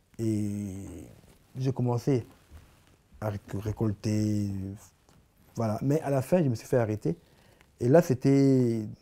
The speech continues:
grave parce que, euh, c'est un, c'est, c'est un coin où le swahili est, est langue, euh, forte et que je maîtrise, je maîtrisais pas bien. Je parle,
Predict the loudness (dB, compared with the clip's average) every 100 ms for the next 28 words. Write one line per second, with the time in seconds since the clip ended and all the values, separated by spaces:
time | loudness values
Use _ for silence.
0 | -6 2 2 2 -2 0 2 2 0 _
1 | _ -20 _ -10 -6 -6 -6 -8 -10 -12
2 | -16 -18 -20 -20 -20 -20 -6 -4 -2 -6
3 | -18 -14 -2 0 0 0 0 4 2 6
4 | 4 4 4 4 2 0 -2 0 2 0
5 | 0 0 0 -2 -6 -6 -6 -8 -10 -14
6 | -16 -20 -20 -20 -18 -18 -18 -6 -2 -2
7 | -4 -20 -20 _ _ _ _ -10 -4 2
8 | 4 4 4 0 -2 0 2 4 6 8
9 | 10 10 8 4 8 10 10